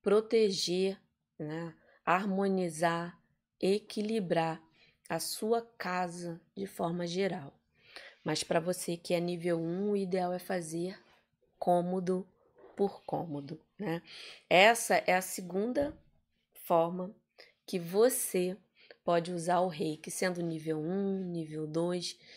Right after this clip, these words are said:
nível três, pra criar um ambiente, né, pra trazer, né, mais harmonia e, de certa forma, limpar também. Você tá limpando, você tá jogando fora tudo que,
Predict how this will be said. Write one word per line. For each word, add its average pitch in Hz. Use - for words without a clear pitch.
nível 175
três, 160
pra 170
criar 180
um 180
ambiente, 175
né, 156
pra 160
trazer, 208
né, 175
mais 170
harmonia 175
e, 226
de -
certa 262
forma, 226
limpar 240
também. 175
Você -
tá 202
limpando, 196
você 170
tá 185
jogando 180
fora 175
tudo 196
que, 202